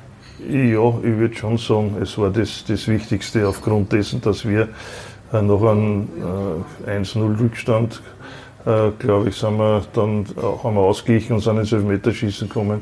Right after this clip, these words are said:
Äh, war f-, äh, Freistoß, äh, von der Seite von Prohaska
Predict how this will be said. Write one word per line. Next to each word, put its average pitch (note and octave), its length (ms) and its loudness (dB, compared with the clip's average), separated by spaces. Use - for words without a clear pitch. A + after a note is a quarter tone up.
Äh, A2+ 40 4
war G#2+ 640 4
f-, - 440 -6
äh, G2+ 400 2
Freistoß, A2 800 0
äh, A2+ 340 2
von A2 200 -6
der G#2+ 100 0
Seite G#2 440 -2
von G#2 180 -2
Prohaska G2+ 600 0